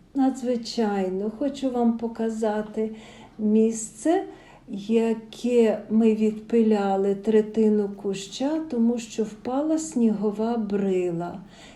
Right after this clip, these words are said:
І от за всі роки жодного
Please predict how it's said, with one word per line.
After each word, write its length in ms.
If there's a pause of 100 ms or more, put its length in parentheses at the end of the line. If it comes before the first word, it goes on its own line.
(120)
І 100
от 240
за 160
всі 440
роки 600 (300)
жодного 1160